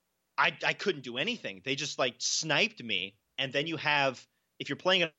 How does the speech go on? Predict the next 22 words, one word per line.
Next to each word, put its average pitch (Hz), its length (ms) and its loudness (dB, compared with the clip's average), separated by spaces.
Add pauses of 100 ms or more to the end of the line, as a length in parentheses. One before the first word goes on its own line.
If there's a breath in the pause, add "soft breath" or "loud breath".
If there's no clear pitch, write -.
on 123 140 4
hard 143 360 4
mode, 101 340 -4 (400)
that's 135 300 0
three 156 300 -2
enemies 143 280 0
that 123 120 -4
can 127 80 -8
go 120 120 2
through 139 140 -2
and 120 60 0
attack 139 420 2
you 120 180 -2
and 113 100 -8
just 117 180 -8
destroy 139 520 2
you 110 180 0
right 110 180 2
off 113 180 0
the 147 60 -2
<laughs> - 160 -6
bat. 160 300 2